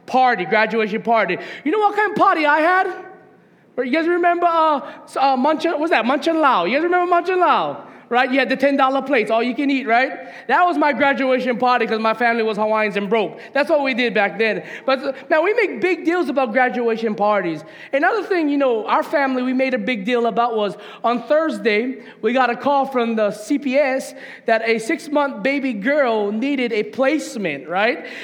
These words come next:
And so, like, you're looking at Lane right now. We have a six-month baby girl with us right now.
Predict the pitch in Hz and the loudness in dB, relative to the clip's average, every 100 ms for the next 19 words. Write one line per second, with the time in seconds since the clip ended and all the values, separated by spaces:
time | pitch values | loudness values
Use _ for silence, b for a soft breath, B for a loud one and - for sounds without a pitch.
0 | B 247 220 311 277 269 254 - B - | B -2 0 2 2 4 2 -2 B -2
1 | 262 254 285 285 262 262 277 277 269 269 | 0 0 2 0 2 0 2 0 0 0
2 | 262 262 262 247 233 - 320 - 277 262 | 0 2 2 2 -2 -2 -6 -2 0 0
3 | 220 269 247 208 254 254 247 240 240 240 | 0 0 0 0 2 2 2 0 0 0
4 | 233 240 247 | 0 2 0